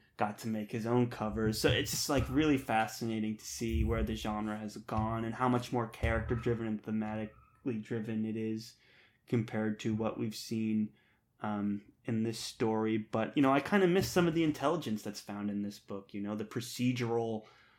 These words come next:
um, problem solving, tinkering, uh, of this book. I, I, I kind of enjoy and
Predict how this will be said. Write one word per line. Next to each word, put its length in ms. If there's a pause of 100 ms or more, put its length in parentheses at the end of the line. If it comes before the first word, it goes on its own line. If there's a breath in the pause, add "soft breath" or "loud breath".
(320 soft breath)
um, 320
problem 640
solving, 840
tinkering, 760
uh, 260
of 200
this 180
book. 300
I, 480
I, 80
I 40
kind 300
of 100
enjoy 640
and 200